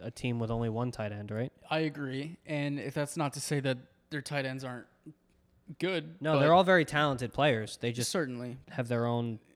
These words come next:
Speaker 2: But, you know,
Speaker 1: niches.
Speaker 2: when you look over and, you know, you, you're starting Mo Alley-Cox and you see Burton get, you know, a few targets and then you see Jack Doyle get the touchdown, you know, only bad thoughts are going through your head.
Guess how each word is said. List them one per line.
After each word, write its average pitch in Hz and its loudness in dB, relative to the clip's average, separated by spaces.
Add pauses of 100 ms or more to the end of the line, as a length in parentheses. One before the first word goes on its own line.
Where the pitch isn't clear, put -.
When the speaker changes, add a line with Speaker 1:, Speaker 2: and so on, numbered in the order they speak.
Speaker 2:
But, 131 4
you 143 0
know, 135 2
Speaker 1:
niches. 131 0
Speaker 2:
when 135 -2
you 143 0
look 151 -2
over 135 -2
and, 127 -4
you 127 -6
know, 123 -8
you, 131 -6
you're 143 -8
starting 143 -2
Mo 135 0
Alley-Cox 127 -4
and 135 -10
you 131 -10
see 135 -6
Burton 131 -4
get, 123 -6 (120)
you 143 -10
know, 123 -8
a 120 -8
few 135 -4 (120)
targets 127 0
and 127 -4
then 123 -4
you 123 -4
see 127 -4
Jack 123 -2
Doyle 127 2
get 120 -6
the 117 -14
touchdown, 117 -8 (720)
you - -12
know, 110 -8 (100)
only 170 0
bad 139 -2
thoughts 127 -6
are 135 -12
going 127 -12
through 131 -16
your 123 -10
head. 123 -12